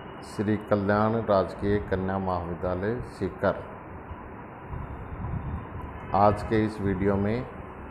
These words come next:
राजनीतिक विकास पे चर्चा करेंगे।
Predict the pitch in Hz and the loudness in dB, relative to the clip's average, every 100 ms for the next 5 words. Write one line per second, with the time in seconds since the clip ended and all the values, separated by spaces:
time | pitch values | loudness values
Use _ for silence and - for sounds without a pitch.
0 | - - - - - 95 101 101 101 107 | -14 -14 -14 -14 -12 2 6 6 6 0
1 | - 123 104 95 101 101 - 101 92 - | 0 -2 -2 0 2 2 0 -2 -2 -4
2 | 85 - 67 62 - | -4 -4 -6 -8 -8